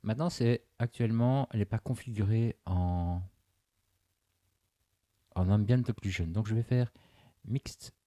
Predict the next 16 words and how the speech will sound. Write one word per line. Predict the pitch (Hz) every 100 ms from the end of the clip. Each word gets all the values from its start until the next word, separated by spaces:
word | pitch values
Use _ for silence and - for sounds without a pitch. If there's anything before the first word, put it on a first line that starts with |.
| _ 95
E | 101 -
O | 110 160 - _ _ _ _ _ _ _ _ _ _ _ _ -
et | 92 101
je | 104 -
vais | 85 85 98 107 - _ _ _ _ -
l'appliquer | 85 104 - 95 - 82 95
sur | - - 76 78 78 95 113 113 _
le | -
petit | 87 - -
grey | 90 82 82
là. | 78 78 - _ _ _
Hop. | 139 156 _ - _ _ _ _ _ -
Et | 92
là, | 87 101 120 -
on | 87 90 85
a | 92